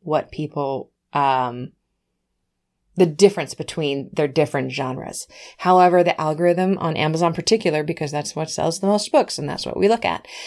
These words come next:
has gotten so strong that when you look at my romance books,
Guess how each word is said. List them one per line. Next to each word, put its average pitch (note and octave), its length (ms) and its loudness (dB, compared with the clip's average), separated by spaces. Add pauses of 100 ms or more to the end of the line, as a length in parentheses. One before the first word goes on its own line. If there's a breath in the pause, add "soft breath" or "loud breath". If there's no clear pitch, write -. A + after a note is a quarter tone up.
(380 loud breath)
has G#3 200 2
gotten F#3+ 220 4
so G#3+ 200 2
strong F3 460 4
that E3 120 2
when E3+ 380 2
you G3 180 2
look B3 200 2
at - 220 -4
my D#3 260 0
romance F#3+ 460 2
books, - 440 -2